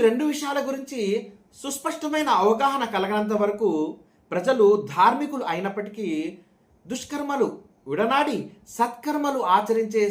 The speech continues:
సజ్జనులు కాజాలరుగాక కాజాలరు. కాబట్టి వచ్చే వీడియోస్లో ఈ రెండు అంశాల వాస్తవికతను మరింత స్పష్టంగా తెలుసుకోవడానికి ప్రయత్నిద్దాం. మరి ఈ విషయాలని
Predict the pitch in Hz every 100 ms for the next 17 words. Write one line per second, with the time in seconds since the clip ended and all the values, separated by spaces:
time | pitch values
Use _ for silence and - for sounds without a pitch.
0 | - 165 156 226 247 226 180 208 - -
1 | _ 147 156 175 202 208 208 196 190 247
2 | 302 247 165 135 120 101 101 - _ _
3 | _ _ _ _ _ _ _ _ _ _
4 | 302 339 339 262 262 202 190 208 349 294
5 | 208 254 302 302 - 226 156 185 214 -
6 | _ _ _ - 294 226 220 294 320 220
7 | 247 269 269 254 - 151 175 262 - 277
8 | 262 262 226 202 196 190 285 302 294 -
9 | 214 214 220 220 196 185 180 165 - 170
10 | 165 170 285 339 196 160 143 113 95 87
11 | _ _ _ _ _ _ _ _ _ 139
12 | 156 160 254 294 285 269 269 240